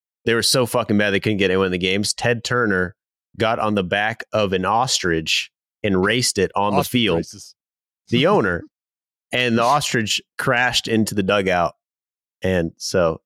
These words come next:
Speaker 1: he ate
Speaker 2: Yeah.
Speaker 1: shit.
Speaker 2: People, people
Speaker 1: And,
Speaker 2: might
Speaker 1: uh,
Speaker 2: forget
Speaker 1: somehow
Speaker 2: about
Speaker 1: there's
Speaker 2: my
Speaker 1: no video of that.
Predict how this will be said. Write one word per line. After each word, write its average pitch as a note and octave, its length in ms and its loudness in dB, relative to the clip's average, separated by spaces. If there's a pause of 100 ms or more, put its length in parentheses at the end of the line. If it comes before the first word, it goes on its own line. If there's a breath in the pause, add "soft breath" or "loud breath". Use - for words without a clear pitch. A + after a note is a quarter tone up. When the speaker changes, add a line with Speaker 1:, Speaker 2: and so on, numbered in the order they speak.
(160)
Speaker 1:
he G2 280 -2 (120)
ate F2+ 80 -2
Speaker 2:
Yeah. F2 80 -4
Speaker 1:
shit. - 280 -2 (760)
Speaker 2:
People, B3+ 280 0
people D#4 260 -2
Speaker 1:
And, D#4+ 80 2
Speaker 2:
might - 120 4
Speaker 1:
uh, - 20 2
Speaker 2:
forget - 140 0
Speaker 1:
somehow C#4+ 220 4
Speaker 2:
about C#4+ 140 6
Speaker 1:
there's A#3 140 4
Speaker 2:
my G3+ 60 4
Speaker 1:
no G3 80 4
video C#3+ 280 2
of F2 100 -2
that. E2 260 -4